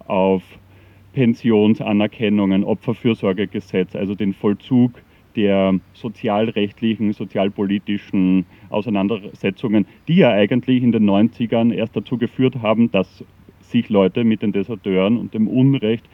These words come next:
das den Deserteuren widerfahren ist, auseinandergesetzt haben. Die Tafeln sollen auch immer einen Kontext, äh, zum Deserteursdenkmal geben.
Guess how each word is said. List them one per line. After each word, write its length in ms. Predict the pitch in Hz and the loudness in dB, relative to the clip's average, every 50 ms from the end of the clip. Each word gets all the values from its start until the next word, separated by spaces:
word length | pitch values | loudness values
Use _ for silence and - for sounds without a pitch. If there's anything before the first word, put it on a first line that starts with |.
| - - - - - _ - | -20 -20 -20 -20 -18 _ -6
das 160 | 110 101 - | -6 -6 -4
den 140 | - 107 101 | -4 -4 -4
Deserteuren 640 | 104 98 98 107 92 - 101 98 98 98 104 107 104 - _ _ - - - - - - - | -2 -2 -4 -4 -4 -2 0 2 2 2 2 0 -2 -4 _ _ -20 -20 -20 -20 -20 -16 -10
widerfahren 600 | 104 113 95 107 101 - - 90 87 90 98 95 | -6 -6 -4 -4 -4 -2 0 2 2 2 2 0
ist, 200 | 104 104 - - - - | 0 -2 -4 -8 -14 -10
auseinandergesetzt 880 | - 107 98 127 120 107 104 95 87 90 85 - 110 95 - _ - | -10 -8 -6 -4 -2 -2 -2 -2 -4 -6 -8 -10 -10 -12 -12 _ -14
haben. 280 | 110 95 87 85 101 104 - - - _ _ _ _ - _ _ _ _ _ _ _ _ _ _ _ - - - - _ - _ - - - - - - _ _ - | -10 -10 -8 -8 -10 -12 -14 -20 -20 _ _ _ _ -20 _ _ _ _ _ _ _ _ _ _ _ -20 -20 -20 -20 _ -20 _ -20 -20 -20 -20 -20 -20 _ _ -2
Die 100 | 160 147 | -2 0
Tafeln 500 | 156 143 131 - 156 147 175 180 190 196 | 0 2 2 2 2 2 2 2 2 4
sollen 260 | - 160 147 147 156 | 2 2 0 2 0
auch 120 | 151 139 | 0 -2
immer 320 | 147 - 131 147 170 165 156 | -2 -2 0 0 2 2 2
einen 260 | 143 139 139 147 - | 2 2 0 0 -2
Kontext, 800 | - - 131 120 127 147 147 - - 147 139 143 139 - - - _ - - - - - - | -4 -4 -2 0 0 0 0 -2 -2 -2 -2 -2 -4 -6 -12 -20 _ -20 -20 -20 -20 -16 -8
äh, 360 | - 113 104 107 104 104 110 117 | -4 0 0 2 2 2 0 0
zum 200 | - - 151 135 | -2 0 0 0
Deserteursdenkmal 1200 | 123 123 113 120 139 113 - 113 101 107 120 143 143 - 135 123 120 123 - 123 117 117 120 117 - - - | 0 0 -2 -2 -4 -4 -2 -2 0 0 0 -2 -4 -4 -4 -4 -4 -4 -2 -2 -2 -2 -2 -4 -6 -10 -10
geben. 600 | - 104 101 101 101 98 120 127 147 180 202 185 | -6 -4 -2 -2 -2 -2 0 0 2 0 0 -2